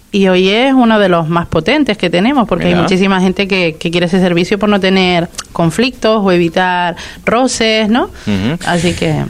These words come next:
Speaker 2: Ah, yo no sé, a otros diez años vista es mucho tiempo, pero ¿todo esto qué? Eh, hay que legislarlo, hay que intentar controlarlo, regularlo, mejorarlo, hay que construir, hay que ser conscientes de que la isla crece,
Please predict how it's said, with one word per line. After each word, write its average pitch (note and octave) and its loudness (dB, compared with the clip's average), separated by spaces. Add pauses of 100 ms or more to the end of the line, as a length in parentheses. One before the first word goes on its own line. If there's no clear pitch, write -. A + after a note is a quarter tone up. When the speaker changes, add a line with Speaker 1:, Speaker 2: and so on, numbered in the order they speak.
Speaker 2:
Ah, D#3 0 (300)
yo D3+ -2
no G#3 2
sé, A2 -2
a A#2 0
otros B2 0
diez C#3 -4
años C#3+ 0
vista D3+ 2
es C3 -2
mucho C3 -2
tiempo, A2 -2
pero A2 0
¿todo D3+ 2
esto F3 0
qué? A#2 -4
Eh, G2 -2
hay G#2 0
que C3+ -4
legislarlo, D#3 0
hay C3 0
que B2 0
intentar A#2 -2
controlarlo, E3 0
regularlo, F3 2
mejorarlo, F3+ 0
hay D3+ -2
que B2 -2
construir, D3 0
hay C#3+ 0
que B2+ -2
ser D3 -4
conscientes D3+ 0
de B2+ -2
que A#2+ -2
la A#2+ 0
isla C3+ -2
crece, D#3+ 0